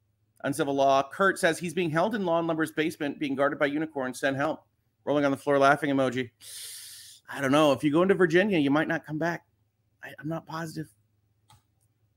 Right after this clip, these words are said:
Annalee Finch, hello to my fellow Virginian. Absolutely.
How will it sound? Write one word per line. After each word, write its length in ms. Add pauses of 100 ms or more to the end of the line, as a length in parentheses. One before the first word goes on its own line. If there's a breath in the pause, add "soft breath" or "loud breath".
(240)
Annalee 260
Finch, 200
hello 140
to 60
my 160
fellow 440
Virginian. 920 (920)
Absolutely. 920